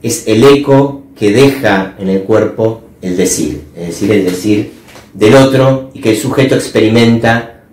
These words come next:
como una demanda, como una demanda del otro que va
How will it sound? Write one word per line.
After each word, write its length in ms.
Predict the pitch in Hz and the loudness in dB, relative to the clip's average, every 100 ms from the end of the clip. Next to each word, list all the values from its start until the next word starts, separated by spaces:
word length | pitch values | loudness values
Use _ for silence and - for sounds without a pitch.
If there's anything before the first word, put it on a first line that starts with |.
| - | -6
como 540 | 107 104 104 107 110 - _ _ - | 0 2 2 0 -2 -14 _ _ -6
una 720 | 101 98 92 90 85 85 82 - | 0 2 2 0 -4 -6 -10 -2
demanda, 500 | 95 104 90 82 82 | 0 2 2 -2 -4
como 140 | 92 | -2
una 120 | 101 101 | 0 2
demanda 800 | 98 117 123 117 101 92 90 - - | 4 4 4 2 2 -2 -4 -14 -4
del 220 | 107 123 | 0 4
otro 460 | 120 120 120 123 - - - _ _ _ - | 2 2 0 0 -8 -20 -20 _ _ _ -4
que 120 | 110 | 0
va 460 | 113 120 123 - | 4 4 2 -2